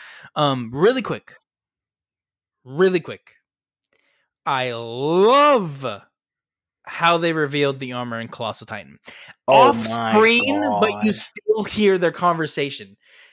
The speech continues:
Speaker 2: Mm-hmm.
Speaker 1: How, like, you, like, like, describing that to someone sounds so lame, and it doesn't, like, but if you watch the show and you're invested and you hear when Bertolt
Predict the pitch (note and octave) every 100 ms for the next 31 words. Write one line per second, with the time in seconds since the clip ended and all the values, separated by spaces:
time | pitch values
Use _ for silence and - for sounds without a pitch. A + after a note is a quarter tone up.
0 | _ B2+ C3+ B2+ B2 C3+ - - G#3 A#3
1 | B3+ C4+ C4+ C4+ C4+ _ _ _ _ _
2 | F#3+ F#3+ A3 - F3+ F3+ - _ _ _
3 | _ _ G3+ F#3 F3+ E3+ - F3 F3+ G#3
4 | A3+ A3 G#3+ A#3 A#3+ G#3 G3 F3+ D3 -
5 | D#3+ D#3 C#3+ B2+ G#2+ A2 _ - D#3+ D3+
6 | C#3+ D#3+ D#3+ D3 D3 C#3+ D#3+ D3 D#3 -
7 | G#3+ A#3+ D3 D3+ - D3+ - B2 A2+ D3
8 | G3 - _ _ - - _ - D#3+ D#3+
9 | E3+ D#3+ C3 A#2+ - F3 G#3 A3+ - _
10 | - - D#3+ F3 F#3+ G3+ - F3+ F3+ F#3+
11 | G#3+ A#3 A#3 D#3 D#3 D3 C3 C3 D3+ -
12 | F#3 G3 -